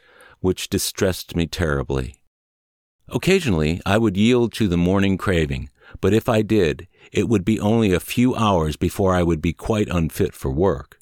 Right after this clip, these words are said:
This would lessen my chances of smuggling some home that evening, which in turn would mean a night of futile tossing around in bed,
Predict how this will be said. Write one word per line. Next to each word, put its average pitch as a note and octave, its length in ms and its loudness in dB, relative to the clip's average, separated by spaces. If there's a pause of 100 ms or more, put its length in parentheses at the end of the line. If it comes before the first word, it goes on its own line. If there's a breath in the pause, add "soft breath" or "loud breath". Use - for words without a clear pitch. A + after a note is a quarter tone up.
(500)
This C3+ 280 0
would G2+ 140 2
lessen G#2 320 2
my F2 160 2
chances A#2 540 -2
of F2 100 0
smuggling G2+ 540 2
some F2+ 220 0
home F#2 260 2
that D#2+ 180 2
evening, F2 400 0 (220)
which B2 200 0
in A2 140 2
turn E3+ 360 2
would F2+ 140 0
mean G2 300 2
a F#2 60 2
night F#2+ 240 2
of E2 100 0
futile F#2+ 560 0
tossing G#2 480 0
around F#2 380 2
in E2 160 0
bed, E2+ 380 0